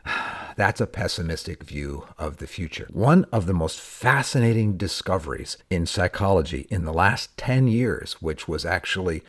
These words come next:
which was actually espoused by Martin Seligman and his band of thinkers back in the, uh, two thousand thirteen, two thousand fifteen, something like that, was the idea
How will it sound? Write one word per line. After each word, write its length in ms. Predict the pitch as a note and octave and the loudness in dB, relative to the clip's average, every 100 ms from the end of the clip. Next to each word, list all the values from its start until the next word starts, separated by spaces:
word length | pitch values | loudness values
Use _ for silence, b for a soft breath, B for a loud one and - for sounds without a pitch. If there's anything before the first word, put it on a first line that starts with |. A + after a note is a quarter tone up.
| _ | _
which 220 | F#2+ G#2 | -4 -2
was 160 | G2 D#2+ | -2 2
actually 420 | F#2 G#2 - E2 | 4 4 2 -2
espoused 680 | - D#2+ - F#2 F#2+ F2+ - | -2 -4 -2 2 4 4 0
by 160 | D2 D#2+ | -2 0
Martin 300 | F#2 F#2+ E2+ | -2 -4 -6
Seligman 540 | - G2 G2+ E2+ D2 | -4 0 0 0 -4
and 160 | C#2+ D#2 | -6 -4
his 260 | A#2+ G#2 | -2 -2
band 420 | D2 F2 D#2+ D#2 | -2 -2 -2 -2
of 100 | D2 | -6
thinkers 560 | - - G#2 - D#2 D#2 | -8 -6 -4 -2 -4 -4
back 320 | - F2+ - | 0 0 0
in 300 | D2 D2 C#2+ | -6 -6 -6
the, 320 | D#2+ D2+ C#2+ - | -4 -2 -4 -2
uh, 160 | A2 A2+ | 0 0
two 140 | - | 0
thousand 480 | C3+ G#2+ F#2 E2+ D2+ | 4 6 6 2 -2
thirteen, 500 | A2+ A2+ - C3 B2+ | 0 0 2 2 2
two 120 | A#2 | 0
thousand 320 | A2 G#2 G2 | 2 2 0
fifteen, 480 | - A2+ - A#2+ A#2+ | -2 -4 -2 0 2
something 340 | - G#2 A2 G#2 | 2 0 0 0
like 220 | G#2+ G2+ | 0 0
that, 220 | G#2+ A#2 | -2 0
was 180 | A#2+ E2+ | -2 0
the 160 | G#2+ | 2
idea 760 | G2 G2+ D#2+ G#2+ D3 F2+ C#2 D2+ | 2 2 0 0 2 2 0 -6